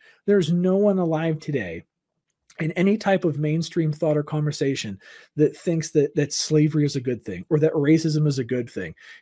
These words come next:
Yet those things get thrown around left, right, and center as accusations of people's character. It's so improperly used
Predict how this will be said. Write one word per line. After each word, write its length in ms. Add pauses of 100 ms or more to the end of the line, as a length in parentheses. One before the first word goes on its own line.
Yet 280
those 460
things 400
get 220
thrown 440
around 460
left, 400
right, 180
and 100
center 380
as 160
accusations 680
of 100
people's 340
character. 600 (1200)
It's 140
so 480
improperly 640
used 600